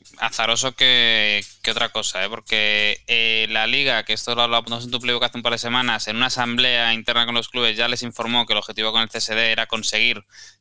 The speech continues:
que los estadios reabrieran en la, a partir del veintisiete de abril, que es un poco lo que ha confirmado Itebas en un canutazo cuando le han cogido a la salida de, del desayuno de Europa Press, que era de, de Carmelo Ezpeleta,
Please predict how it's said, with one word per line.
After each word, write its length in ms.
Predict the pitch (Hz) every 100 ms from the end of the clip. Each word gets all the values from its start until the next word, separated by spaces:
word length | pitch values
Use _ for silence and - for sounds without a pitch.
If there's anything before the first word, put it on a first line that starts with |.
| _
que 160 | 120 110
los 180 | 110
estadios 440 | 107 - 117 117 113
reabrieran 600 | 113 110 110 117 110 107
en 140 | 104
la, 540 | 101 101 101 101 98 95
a 200 | _ -
partir 220 | - 120
del 140 | 120
veintisiete 400 | 113 113 - -
de 60 | 110
abril, 380 | 107 131 180 185
que 100 | 113
es 180 | 107 113
un 100 | 107
poco 160 | 107
lo 100 | 107
que 100 | -
ha 120 | 107
confirmado 400 | 107 104 107 107
Itebas 300 | 104 110 107
en 80 | 104
un 80 | 107
canutazo 500 | 107 107 104 107 107
cuando 220 | 104 98
le 60 | 101
han 60 | 104
cogido 680 | 104 - 107 104 104 101 101
a 80 |
la 100 | 104
salida 360 | 101 101 107 104
de, 420 | 104 104 101 101 101
del 140 | 104
desayuno 400 | 104 107 107 107
de 60 | 107
Europa 220 | 107 104
Press, 240 | 113 113
que 120 | -
era 260 | 104 107 107
de, 240 | 104 104
de 100 | 101
Carmelo 260 | 107 107 110
Ezpeleta, 520 | - 110 117 - 101